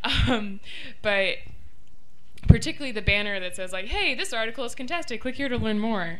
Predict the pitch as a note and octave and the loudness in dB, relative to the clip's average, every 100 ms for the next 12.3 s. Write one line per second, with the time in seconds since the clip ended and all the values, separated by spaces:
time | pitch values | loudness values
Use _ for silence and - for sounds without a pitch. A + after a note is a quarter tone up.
0 | - F#3 F3 E3+ E3+ - - - - - | -4 -2 -2 -4 -6 -6 -6 -6 -6 -6
1 | - A3+ A3+ - - - - - C4+ C4 | -2 0 0 -2 -6 -6 -6 -4 -2 0
2 | C4+ C4 A3+ A#3 B3+ C4+ A#3+ G3 G3+ F#3 | -2 -2 -2 2 4 4 0 -4 -4 -4
3 | F3 E3+ F#3 G#3+ B3 A#3+ B3 A#3 G#3 D4 | -4 -4 -2 -2 -2 -2 -2 -2 -2 -2
4 | D#4 B3+ - F#3+ G#3 - - - G3 G3+ | -2 -4 -4 -4 -4 -6 -6 -2 0 2
5 | D#4+ - G3 G3 B3+ C#4+ B3 G#3+ F3+ F3+ | 2 2 -2 -2 0 0 0 0 -2 -4
6 | F#3+ F3 F3+ F3 F#3+ - - - A#3 G#3 | -6 -4 -4 -4 -6 -6 -6 -4 -2 -2
7 | G#3 - B4+ G4+ A3+ E4+ G4+ A#4+ G4 A3+ | -2 0 2 2 0 -2 -2 -2 -4 -4
8 | F3 E3 D3 A3 B3+ E4 C4+ - - F#3+ | -4 -4 -4 -6 -4 -4 -4 -4 -4 -4
9 | C#4 F#4 G4 - - - G#3+ A3 A3+ A#3+ | -4 -4 -6 -6 -8 -6 -4 -4 -2 -4
10 | G#3 C4 C4+ C4 A#3+ A#3 G3+ E3 E3+ G3 | -2 -2 0 0 -2 -2 -2 -4 -4 -4
11 | F#3 - G3+ F#3+ A3 A#3 G#3 F#3 F3 D#3+ | -4 -2 -4 -4 -4 -4 -4 -4 -6 -6
12 | C#3+ F3 | -6 -6